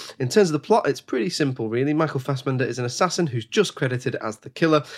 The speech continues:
He's on a job and, you know, there's a lot of narration telling us his methodical approach to his job and the in-, intricacies and the, the frustrations and all that sort of stuff and his general, you know, a general insight into his worldview. Job goes wrong, leads to his employer trying to resolve the issue,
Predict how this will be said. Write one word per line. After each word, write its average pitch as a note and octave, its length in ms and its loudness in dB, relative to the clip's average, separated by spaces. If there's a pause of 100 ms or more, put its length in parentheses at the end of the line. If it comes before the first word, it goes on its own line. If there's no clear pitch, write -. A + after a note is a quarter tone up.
(180)
He's D#3+ 100 6
on A3 100 8
a C#3+ 80 6
job C#3+ 400 4
and, A2 300 -4
you B2 140 -2
know, A2+ 80 0
there's A#2 160 -4
a C3 40 0
lot B2 100 0
of A#2 40 -6
narration C3 480 2
telling A#2 300 0
us G#2+ 60 -2
his G#2+ 120 -8
methodical B2+ 460 -2
approach A2+ 400 -4
to - 80 -12
his G#2+ 100 -12
job C3 380 4
and A2 100 -2
the G#2+ 200 -4
in-, A#2+ 180 -6 (160)
intricacies B2+ 680 -2
and G#2+ 100 -8
the, G2 140 -14
the - 80 -20
frustrations B2 720 0
and G#2 180 -4 (380)
all G#2+ 160 2
that G#2+ 160 -2
sort G#2+ 140 -2
of A#2+ 40 -8
stuff A#2+ 140 -4
and A2+ 60 -2
his G#2 100 -2
general, B2+ 420 2
you B2+ 100 0
know, A2 80 0
a C3 100 -6
general G3+ 260 4
insight B2+ 300 2
into A#2+ 100 -10
his A2+ 120 -6
worldview. A#2 600 2 (220)
Job C#3 240 2
goes C3+ 220 2
wrong, E3 360 6 (120)
leads C3+ 180 2
to - 60 -10
his A2+ 100 -8
employer C3 340 2
trying B2 200 0
to A#2 60 0
resolve B2+ 360 2
the B2+ 140 -2
issue, A#2+ 360 0